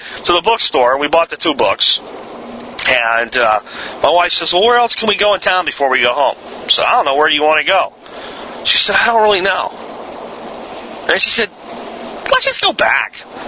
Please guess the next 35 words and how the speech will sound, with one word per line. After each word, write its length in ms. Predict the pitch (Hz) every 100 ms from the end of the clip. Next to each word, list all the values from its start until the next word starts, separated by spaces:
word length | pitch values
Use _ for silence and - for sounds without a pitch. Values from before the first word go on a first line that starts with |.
| - - -
I 120 | 285
don't 120 | 403
really," 560 | 339 - - - - -
she 100 | 254
goes, 120 | 262
"I 100 | 311
don't 180 | 381 285
really 200 | 262 240
want 260 | 214 302
anything. 800 | 269 147 - - - - 123 110
I 60 | 151
don't 160 | 208
wanna 200 | 226 196 - -
go 240 | 139 147
to 120 | 139
the 80 | 151
stores 540 | - 123 131 131 135 151
or 100 | 135
the 120 | 127
shops 380 | 139 139 - 147
in 80 |
town 260 | 127 123 127
or 60 | 131
anything. 300 | 131 127 143
I 60 | - - - - -
just 120 | -
wanna 140 | 370
go 120 | 226 202
home 160 | 226
and 80 | 190
take 100 | 202
my 80 | 143
shoes 360 | - 233 240
off." 380 | 131 117 - - - - - - - - - - - - - - -
That 260 | 220 294